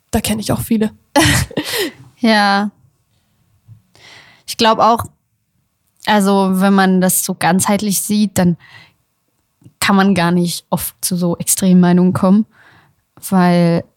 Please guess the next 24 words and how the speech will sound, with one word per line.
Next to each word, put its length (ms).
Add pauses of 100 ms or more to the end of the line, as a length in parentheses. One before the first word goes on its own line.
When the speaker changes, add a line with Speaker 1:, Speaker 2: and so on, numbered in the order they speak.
Speaker 2:
es 200
ja 100
viele 420
Texte 320
in 40
der 100
Bibel 260
gibt. 340 (1160)
Klar, 240
wenn 100
man's 300
mu-, 220
missbrauchen 540
will, 320 (340)
dann 320 (1300)
zeigt 260
die 60
Geschichte, 500
dass 220
es 300
auch 380
funktionieren 560
könnte, 380
aber 340